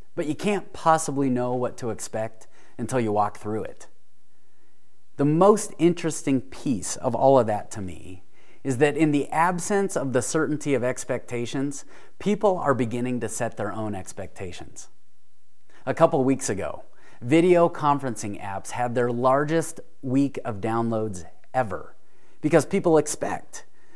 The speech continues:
to now communicate, work, connect with people over a screen. Meanwhile, ride-sharing apps, the, the downloads have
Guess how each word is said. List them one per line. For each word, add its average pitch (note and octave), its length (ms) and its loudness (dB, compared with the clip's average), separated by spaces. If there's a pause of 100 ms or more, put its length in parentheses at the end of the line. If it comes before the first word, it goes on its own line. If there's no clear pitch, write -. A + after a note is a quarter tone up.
(160)
to D3+ 120 2
now D#3 300 6
communicate, D#3 880 0 (320)
work, C3+ 580 2 (160)
connect D3+ 420 0
with B2 220 -2
people E2+ 400 -8 (460)
over C3 260 4
a C#3+ 60 6
screen. D#3+ 480 -2 (1120)
Meanwhile, D3+ 560 2
ride-sharing C3+ 720 6
apps, - 520 -6 (280)
the, D#3 120 2
the D3 180 4
downloads E3 460 6
have A#2 120 -4